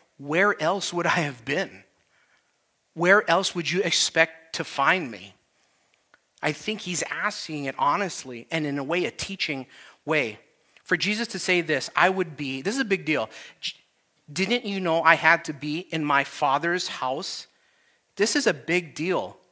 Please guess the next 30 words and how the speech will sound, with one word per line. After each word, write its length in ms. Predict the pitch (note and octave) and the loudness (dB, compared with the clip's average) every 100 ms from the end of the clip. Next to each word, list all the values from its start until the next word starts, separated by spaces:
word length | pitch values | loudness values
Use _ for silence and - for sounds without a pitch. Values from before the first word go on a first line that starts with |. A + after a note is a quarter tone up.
| _ _ _ | _ _ _
He 120 | - | -4
says 260 | - A3+ A3 | 2 2 4
it 160 | E3+ C#3 | 0 2
this 200 | G3+ - | 0 0
way, 300 | C#3+ A2+ - _ _ _ _ _ - - - | -4 -4 -8 _ _ _ _ _ -20 0 6
"I 160 | E3 | 6
would 240 | F#3+ F3+ C3 | 6 -2 -6
be 340 | F3 G3 G3+ - _ _ _ | -6 -6 -6 -18 _ _ _
in 260 | F3+ D#3 D3 | -2 0 0
my 800 | D#3 D#3+ D#3+ E3+ F3 F#3 C#3+ B2 | -2 2 8 10 10 8 4 -4
Father's 720 | - D#3 D3 D3+ C#3 B2 - | -2 6 8 6 2 -6 -4
house." 600 | D3 A#2+ A#2+ - - - _ _ _ _ _ _ _ _ _ | -2 -2 -4 -8 -8 -12 _ _ _ _ _ _ _ _ _
This 160 | G#3+ G#3+ | -4 -2
is 160 | A3 D3 | -2 -2
right 400 | D#3 F3 G#3 - | 6 8 6 4
after 760 | E3+ E3+ F3+ - - C3 A#2+ C3 _ - | 6 6 6 0 -8 -6 -6 -10 _ -6
his 200 | E3+ E3 | -4 2
mother 300 | E3 E3+ F3+ | 2 2 -2
Mary 420 | E3+ D3 D3 D#3 | 0 0 0 -4
says 420 | - D3 C#3 C3 | -6 -6 -6 -8
this, 280 | C3+ A#2 - - - - | -10 -10 -12 -20 -20 -8
"Your 160 | D#3 D3+ | -4 -4
father 560 | - D3+ E3+ F3 G3 | 2 6 6 4 -2
and 160 | E3 D3+ | -2 -2
I 200 | C#3+ D3+ | 0 0
have 220 | D#3 C#3+ | 0 -4
been 200 | C#3 C3 | -4 -8
looking 320 | D3+ D3+ C#3+ | -8 -8 -10
for 160 | B2 C3 | -10 -10
you." 320 | A#2+ G2+ G#2 | -12 -14 -18